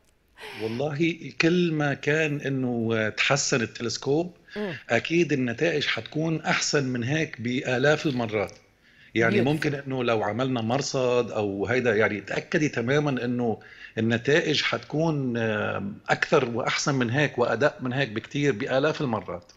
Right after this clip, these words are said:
Speaker 2: طيب، الصورة تحتاج إلى، آه، إضاءة خاصة، إلى وقت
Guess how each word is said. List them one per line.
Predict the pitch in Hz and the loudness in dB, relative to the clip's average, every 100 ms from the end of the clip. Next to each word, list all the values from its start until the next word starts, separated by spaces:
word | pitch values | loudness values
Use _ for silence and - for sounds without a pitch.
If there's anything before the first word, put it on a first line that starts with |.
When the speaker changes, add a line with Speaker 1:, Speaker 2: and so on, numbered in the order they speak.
| - - | -20 2
Speaker 2:
طيب، | - - - - | 2 2 -10 -2
الصورة | 262 - 330 285 | -2 0 2 2
تحتاج | 262 - - 269 269 214 - - 269 | 2 -2 2 4 4 0 -6 -6 -2
إلى، | 254 175 143 - - - | 0 0 -2 -10 -6 0
آه، | 190 - | 0 0
إضاءة | 202 262 262 220 | 2 2 2 0
خاصة، | - 269 - - 247 - - - | 2 0 0 -4 -4 -6 -14 -2
إلى | 240 220 | 2 4
وقت | 220 311 - - | 4 2 0 -18